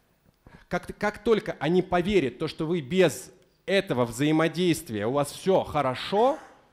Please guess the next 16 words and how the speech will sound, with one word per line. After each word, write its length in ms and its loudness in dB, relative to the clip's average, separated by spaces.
вот 240 -4
тогда 340 0
человек 460 -2
захочет 480 -4
вам 200 -2
принести: 420 -4
"И 120 -2
возьми 380 -2
мои 220 -2
деньги 320 0
тоже", 440 -4
как 140 -16
говорится. 540 -10
Если 640 0
он 140 0
почувствует 920 -4